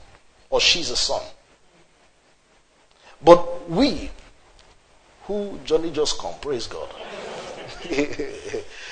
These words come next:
We just came into the city. What you're gonna pay will be probably a hundred times more than what the sons of the land will pay.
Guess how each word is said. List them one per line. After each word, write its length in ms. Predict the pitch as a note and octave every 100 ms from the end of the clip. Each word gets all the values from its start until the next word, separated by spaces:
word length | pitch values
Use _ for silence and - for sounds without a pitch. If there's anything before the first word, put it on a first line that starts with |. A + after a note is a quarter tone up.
| - - - - -
We 100 | C#3
just 300 | - - -
came 160 | F3+
into 240 | F3 E3 D3+
the 80 | B2
city. 420 | - G#3+ - G2+ G2 - _ _ _ _ _ - - -
What 220 | G#3+ -
you're 80 | F3+
gonna 240 | G#3+ G3
pay 540 | - E3 C3+ G2+ - - - -
will 140 | D3
be 320 | C#3 C#3 C3 - - - - - -
probably 520 | - G#3 A3 A3 G3+ D#3 - - - _ - -
a 120 | D3+
hundred 460 | - F#3+ F#3+ G3+ G3+
times 380 | E3+ E3+ D#3+
more 220 | D3 D#3+ D3
than 180 | B2
what 200 | B2 C3+
the 60 | A#2+
sons 560 | - - E3 B2+ - -
of 120 | A2+
the 80 | G#2
land 340 | G#2 C3 A#2 G2+ -
will 100 | -
pay. 280 | - A#2+